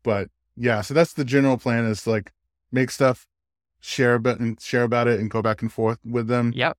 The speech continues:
Speaker 1: Actually list it for sale so they can buy it if they wanna buy it, and then,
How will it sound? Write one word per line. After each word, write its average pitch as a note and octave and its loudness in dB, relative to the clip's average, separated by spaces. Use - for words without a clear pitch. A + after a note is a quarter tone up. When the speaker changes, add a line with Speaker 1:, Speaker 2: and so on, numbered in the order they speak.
Speaker 1:
Actually A#2 -2
list A#2 -2
it A#2 -2
for A#2+ -2
sale A2+ -4
so A2+ -8
they A2 -2
can A2 -6
buy G#2+ -2
it A2 -4
if G#2+ -4
they B2 0
wanna A#2 -2
buy G#2 -4
it, G2+ -12
and G#2+ -4
then, G#2 -2